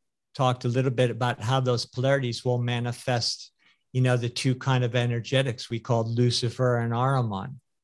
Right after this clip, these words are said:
And in the middle of every polarity, there's the fulcrum. The fulcrum stays steady. It stays still. And that is the point where we're striving for,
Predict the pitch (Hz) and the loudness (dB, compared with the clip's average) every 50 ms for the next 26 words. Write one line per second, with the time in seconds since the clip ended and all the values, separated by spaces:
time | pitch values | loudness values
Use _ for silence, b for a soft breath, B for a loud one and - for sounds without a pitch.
0 | _ _ _ _ _ _ B B B B B B B B - 143 135 135 135 135 | _ _ _ _ _ _ B B B B B B B B 0 2 4 4 6 6
1 | 131 131 131 135 - 160 147 147 143 139 139 151 175 180 190 160 147 131 139 143 | 6 6 4 4 4 4 6 6 8 8 8 8 8 8 8 6 6 6 6 4
2 | 147 131 131 127 131 - - 127 123 135 147 160 170 147 113 98 90 - _ _ | 4 4 2 0 0 -2 -2 0 2 4 4 4 4 2 -2 -4 -8 -10 _ _
3 | _ _ _ _ _ _ _ _ _ _ _ _ _ _ _ _ - 127 123 120 | _ _ _ _ _ _ _ _ _ _ _ _ _ _ _ _ -2 0 0 0
4 | 120 - 131 123 - - 190 208 208 208 - 135 104 - - - _ _ _ _ | 0 0 -2 -2 0 4 4 4 4 4 2 -2 -2 -2 -4 -14 _ _ _ _
5 | _ _ _ _ _ _ _ _ _ _ _ - 127 123 - - 151 156 165 160 | _ _ _ _ _ _ _ _ _ _ _ -6 -6 -4 0 4 6 6 6 4
6 | - 156 139 135 127 - - - - 143 131 127 123 - - - - - 139 127 | 4 2 4 4 4 2 0 2 2 4 4 4 4 2 0 -4 0 0 2 2
7 | 120 117 117 131 143 175 151 - _ _ _ _ _ _ _ _ _ _ _ _ | 2 2 0 0 -2 -6 -8 -12 _ _ _ _ _ _ _ _ _ _ _ _
8 | _ - - 120 - - - - 143 127 123 120 - - - - 202 196 156 110 | _ -8 -6 -4 -4 -2 0 2 4 4 4 4 2 0 0 2 4 4 4 4
9 | 78 - - _ _ _ _ _ _ _ _ _ _ _ _ _ _ _ - - | 2 -4 -12 _ _ _ _ _ _ _ _ _ _ _ _ _ _ _ -4 0
10 | 135 131 131 131 127 131 127 127 123 123 120 117 113 135 139 156 160 156 165 151 | 2 2 4 4 4 2 2 0 0 -2 -6 -8 -4 -2 0 0 2 2 0 0
11 | 135 - - 131 - - - 139 135 135 135 143 143 131 135 131 123 123 123 117 | -2 -2 -6 -8 -10 -6 -2 0 0 0 0 -2 0 0 2 2 2 2 0 -2
12 | - - - - 151 151 160 151 143 127 120 117 - - - 120 104 90 - - | -2 -4 -2 0 2 2 2 2 0 -2 -4 -4 -6 -6 -4 -4 -4 -4 -6 -10